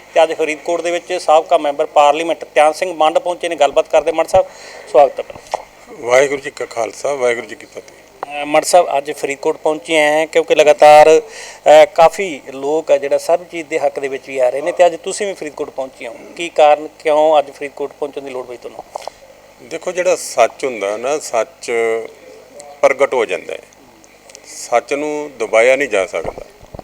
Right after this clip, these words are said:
Speaker 2: ਪੰਜਾਬ ਦੀ ਸਿਆਸਤ ਵਿੱਚ ਜਿਹੜੇ ਲੋਕਾਂ ਨੇ ਅੱਜ ਤੱਕ ਰਾਜ ਕੀਤਾ ਹੈ ਜਾਂ ਇੱਥੋਂ ਜਿੱਤ ਕੇ ਜਾਂਦੇ ਰਹੇ ਨੇ, ਜਿਨ੍ਹਾਂ ਨੂੰ ਲੋਕ ਵੋਟ ਪਾਉਂਦੇ ਰਹੇ ਨੇ, ਉਹਨਾਂ ਨੇ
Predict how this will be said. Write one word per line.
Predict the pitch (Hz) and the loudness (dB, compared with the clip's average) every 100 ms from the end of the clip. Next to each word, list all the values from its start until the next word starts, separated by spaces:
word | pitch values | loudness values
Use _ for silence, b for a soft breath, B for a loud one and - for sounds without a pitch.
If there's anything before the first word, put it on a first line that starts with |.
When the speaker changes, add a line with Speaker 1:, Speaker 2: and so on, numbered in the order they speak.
| _ _ - - _ - _ _ _ _ _ _ | _ _ -20 -20 _ -20 _ _ _ _ _ _
Speaker 2:
ਪੰਜਾਬ | 120 117 123 127 135 | -6 0 4 6 4
ਦੀ | 135 170 165 | 0 0 0
ਸਿਆਸਤ | 156 - 123 117 131 - | -2 -2 2 4 2 -2
ਵਿੱਚ | 139 131 123 - 117 107 117 120 | -4 -4 -4 -6 -4 -2 -2 -4
ਜਿਹੜੇ | 110 123 131 143 | -6 -4 -2 -2
ਲੋਕਾਂ | 123 110 - 120 113 | -2 -8 -4 -4 -4
ਨੇ | 113 117 107 | -4 -4 -6
ਅੱਜ | 101 | -6
ਤੱਕ | 110 110 | -6 -4
ਰਾਜ | 113 104 98 95 | -4 -4 -4 -6
ਕੀਤਾ | - 101 107 | -16 -10 -6
ਹੈ | 98 104 | -4 -4
ਜਾਂ | 110 107 | -6 -6
ਇੱਥੋਂ | 104 117 98 | -8 -12 -10
ਜਿੱਤ | 104 - | -10 -10
ਕੇ | 110 113 | -10 -10
ਜਾਂਦੇ | 110 95 92 104 | -8 -10 -8 -8
ਰਹੇ | 104 | -6
ਨੇ, | 98 98 | -8 -10
ਜਿਨ੍ਹਾਂ | 104 107 113 | -10 -8 -6
ਨੂੰ | 117 113 | -6 -8
ਲੋਕ | 107 98 | -8 -10
ਵੋਟ | 107 95 101 101 | -12 -10 -12 -12
ਪਾਉਂਦੇ | - 101 90 98 | -12 -12 -10 -10
ਰਹੇ | 98 92 | -8 -8
ਨੇ, | 107 113 | -10 -10
ਉਹਨਾਂ | - 117 113 113 | -12 -12 -8 -8
ਨੇ | 98 90 98 113 | -8 -8 -4 -4